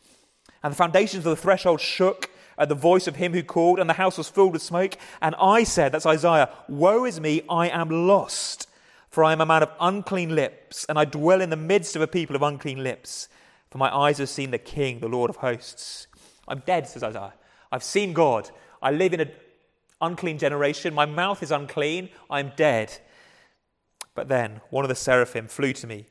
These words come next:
having in his hand a burning coal that he'd taken with tongs from the altar. He touched my mouth and said, "Behold, this has touched your lips. Your guilt is taken away and your sin atoned for."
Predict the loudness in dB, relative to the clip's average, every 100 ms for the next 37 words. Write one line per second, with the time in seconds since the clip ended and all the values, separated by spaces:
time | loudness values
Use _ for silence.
0 | _ _ -2 0 0 -2 -2 -2 -4 -2
1 | 2 2 2 -6 -2 2 2 0 -4 -6
2 | -6 -2 -2 -2 -8 -4 -4 -4 -4 2
3 | 2 0 -6 -8 -12 -20 -20 _ -12 -4
4 | 0 0 2 2 2 0 0 2 2 2
5 | 4 6 4 0 -2 -4 0 0 0 -2
6 | 2 0 0 -6 0 2 2 0 0 0
7 | 2 0 2 2 0 -2 -2 -4 -2 0
8 | 0 0 -2 -8 -8